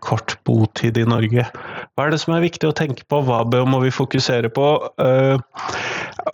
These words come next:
er det noen feller vi kan gå i? Hva må vi huske på? Hva, hva innebærer, eh, det at vi da skal ha et hjem-skolesamarbeid med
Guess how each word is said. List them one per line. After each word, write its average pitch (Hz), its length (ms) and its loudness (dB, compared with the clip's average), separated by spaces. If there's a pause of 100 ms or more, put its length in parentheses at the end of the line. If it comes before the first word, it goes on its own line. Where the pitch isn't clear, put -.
(100)
er 127 160 0
det 120 160 4
noen 120 240 0
feller 196 400 2
vi 185 80 2
kan 175 240 -2
gå 175 240 2
i? - 80 4
Hva 120 240 2
må 113 240 2
vi 113 160 2
huske 185 400 0
på? 180 160 2 (240)
Hva, 170 240 0
hva 175 160 0 (160)
innebærer, 147 880 2
eh, - 160 0 (480)
det 151 180 4
at 156 240 -2
vi 165 140 2 (100)
da 143 140 0 (180)
skal - 240 -4
ha 151 80 2
et 147 80 -4
hjem-skolesamarbeid 127 1300 2
med 123 400 2